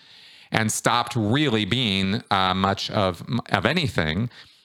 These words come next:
and clustered in together and glommed onto this main Thetan. And that would be you now, in the here and now. That Thetan they all glommed onto, that's you.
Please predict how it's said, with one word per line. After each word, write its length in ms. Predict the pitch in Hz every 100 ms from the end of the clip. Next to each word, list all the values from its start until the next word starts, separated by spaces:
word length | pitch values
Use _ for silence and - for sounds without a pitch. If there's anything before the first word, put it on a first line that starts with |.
| _ -
and 280 | 123 123 123
clustered 460 | - 123 110 - 95
in 220 | 90 87
together 640 | - 95 80 82 82 85
and 320 | - 90 85 87
glommed 400 | 87 85 82 82
onto 500 | 78 78 - 85 80
this 300 | 80 82 -
main 540 | 90 87 87 85 107 - -
Thetan. 340 | 82 - 87
And 180 | 92 101
that 220 | 123 156
would 140 | 160
be 180 | 151 175
you 320 | 165 262 220 - -
now, 420 | 131 202 196 - -
in 160 | 117
the 60 | 117
here 200 | 143 156
and 80 | 135
now. 320 | 180 175 156 - - -
That 200 | - 147
Thetan 400 | - 156 175 139
they 140 | 135 135
all 180 | 131 123
glommed 380 | 120 131 123
onto, 360 | 135 180 160 113
that's 280 | 110 185 135
you. 240 | 202 214